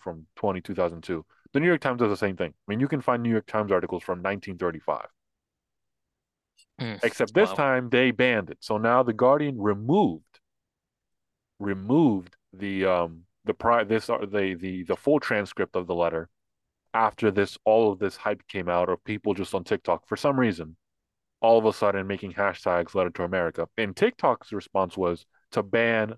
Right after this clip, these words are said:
Speaker 1: those videos and take them all down and say, "Hey, we are not going to let you talk about this more on TikTok." And that's an interesting move considering the fact that, you know, TikTok is Chinese. Um, I don't know if the Chinese are, are, like, I never heard of the Chinese not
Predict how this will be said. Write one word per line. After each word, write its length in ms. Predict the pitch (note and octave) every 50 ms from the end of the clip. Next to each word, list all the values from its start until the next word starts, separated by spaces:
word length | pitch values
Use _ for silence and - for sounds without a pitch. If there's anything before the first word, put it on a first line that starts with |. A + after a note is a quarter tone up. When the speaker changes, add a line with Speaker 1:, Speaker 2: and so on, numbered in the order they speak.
| _ _ -
Speaker 1:
those 260 | G#2 G2+ G2 F2+ F2
videos 420 | F#2+ G2 F2+ F2+ F2 F2 E2+ -
and 160 | F2+ F2 E2+
take 240 | - - - - -
them 120 | - G2 F#2+
all 140 | F#2 F#2
down 240 | F2 F2 E2+ E2+ E2+
and 120 | E2+ E2 -
say, 160 | - F2 E2
"Hey, 320 | E2 G#2 G#2+ G2+ F#2+ F#2 _ _ _ _ _ _ _ _ -
we 100 | - A#2
are 80 | A#2+ A#2+
not 180 | A#2+ A2+ A2 -
going 160 | A2+ G#2+ G2
to 100 | - G2
let 160 | G2 E2+ -
you 60 | F#2+
talk 260 | - - G2 F#2+ -
about 180 | F#2 F2+ F2 -
this 120 | F2 E2+
more 180 | F#2 F2+ F2 E2
on 60 | D#2
TikTok." 360 | - F#2 E2+ - - E2+ D#2+ -
And 160 | G2+ G#2 G2 _ _ _ _ _ _ _ _ _ _ _ _ _ _ _ _ _ _ -
that's 160 | D3+ F#3 F3+
an 80 | G#3 G3
interesting 340 | F#3 - E3+ - - C#3
move 220 | C3 C3 C#3 D3 -
considering 460 | - A2+ - - B2 A#2 A#2 A#2 A2+
the 80 | G#2+ -
fact 260 | A2+ G#2+ G2+ _ -
that, 200 | G2+ F2+ F2+ _ _ -
you 100 | F#2+ F2+
know, 140 | E2 D#2 _
TikTok 380 | - G#2 E2+ - F2+ E2 - F2
is 180 | E2 - -
Chinese. 760 | - - - G2 F#2 F2+ F#2 F2+ F2+ F2+ F#2+ G#2+ A2+ - _ _ _ _ _ _ _ _ _ _ _ _ _ _ _ _ _ _ _ _ _ _ _ _ _ _ _ _ _ _ _ _ -
Um, 420 | G2 G2 F#2+ F#2+ F#2+ F2+ F#2+ - -
I 120 | F#2 F#2+
don't 200 | G2 G2 - G2+
know 200 | G2 F#2+ G2 F#2+
if 80 | F2 -
the 100 | - F#2+
Chinese 500 | - - F#2 F#2 F2+ F#2 F#2 F2+ E2 F2
are, 200 | F2 F2 F2+ - _ -
are, 220 | F2 F2 F2 E2+ F2
like, 180 | E2+ E2 -
I 80 | F#2 F#2
never 240 | F#2+ G2 F#2+ F2+ E2
heard 300 | - - G#2+ G2+ F#2+ F#2+
of 60 | F2+
the 60 | F2
Chinese 400 | - - F#2+ F#2 F2+ F2+ F2 F2
not 140 | F#2+ E2+